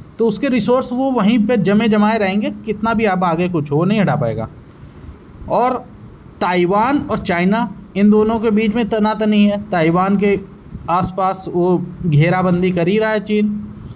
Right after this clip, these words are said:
अब वो कब आक्रमण कर दे, ये पता नहीं। तो अमेरिका को सपोर्ट करना पड़ेगा ताइवान को भी।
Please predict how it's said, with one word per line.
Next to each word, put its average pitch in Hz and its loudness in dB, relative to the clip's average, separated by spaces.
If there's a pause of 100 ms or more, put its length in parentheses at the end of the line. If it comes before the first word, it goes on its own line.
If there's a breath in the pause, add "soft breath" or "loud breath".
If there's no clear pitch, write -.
(140)
अब 170 0
वो 214 2 (100)
कब 208 -2
आक्रमण 220 0
कर 214 -2
दे, 214 0
ये 214 2
पता 156 -2
नहीं। 190 -6 (1160)
तो 214 0
अमेरिका 196 0
को 262 -2
सपोर्ट 208 0
करना 220 0
पड़ेगा 220 0
ताइवान 202 0
को 262 -2
भी। 226 -10